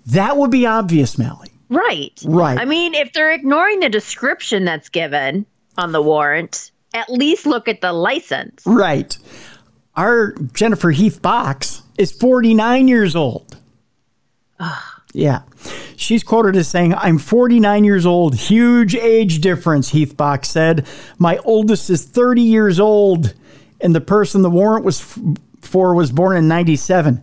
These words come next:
Speaker 1: Physically impossible."
Speaker 2: Oh.
Speaker 1: Right? She says, "I don't have children under the age of five," she added. "All they kept saying was, 'Look at the picture.'" <laughs>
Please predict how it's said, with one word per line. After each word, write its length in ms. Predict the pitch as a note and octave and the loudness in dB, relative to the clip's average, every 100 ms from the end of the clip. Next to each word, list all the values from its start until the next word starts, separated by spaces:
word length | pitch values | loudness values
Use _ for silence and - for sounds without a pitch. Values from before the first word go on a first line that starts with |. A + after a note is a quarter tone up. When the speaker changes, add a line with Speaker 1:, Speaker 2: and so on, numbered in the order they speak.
| _ | _
Speaker 1:
Physically 640 | - G#3+ F#3 F#3+ E3+ E3+ | -2 0 0 -2 0 2
impossible." 680 | D3+ C3 C3 C3+ - - - - _ _ _ _ _ _ _ _ _ _ _ _ _ _ _ _ _ | 2 0 0 -2 -6 -12 -16 -20 _ _ _ _ _ _ _ _ _ _ _ _ _ _ _ _ _
Speaker 2:
Oh. 320 | D#3 D#3 D3+ D3 | -16 -12 -8 -4
Speaker 1:
Right? 240 | C3+ C3+ D3+ - - - - - | -2 -2 -6 -16 -18 -18 -18 -8
She 160 | - | -4
says, 240 | F3+ F#3+ F3 | -2 0 0
"I 120 | E3 | 0
don't 240 | F3+ G#3 | 2 2
have 160 | G3+ - | 2 0
children 420 | - G#3 G3 E3+ | 0 2 2 0
under 280 | - G3 F3+ | 0 0 2
the 180 | D#3+ E3 | 2 2
age 220 | F3+ D#3+ | 2 0
of 120 | C#3 | -2
five," 420 | - E3+ F3 D#3+ | -2 -2 0 -2
she 240 | - D#3 C#3 | 0 0 2
added. 300 | B2+ C#3 - | 2 0 0
"All 200 | - F#3+ | -2 0
they 140 | F#3 | 0
kept 220 | - E3+ | 0 -2
saying 420 | - F#3 F#3 E3 | -2 0 2 4
was, 300 | D#3+ D#3 C#3 - - - - | 4 2 0 -6 -18 -20 -2
'Look 260 | F#3 A3 | 0 2
at 140 | A3 G#3 | 0 -2
the 80 | F#3 | -2
picture.'" 640 | - G3+ G3+ - C#3+ A#2 _ _ | 0 -2 -2 -2 -2 -4 _ _
<laughs> 220 | - - | -20 -6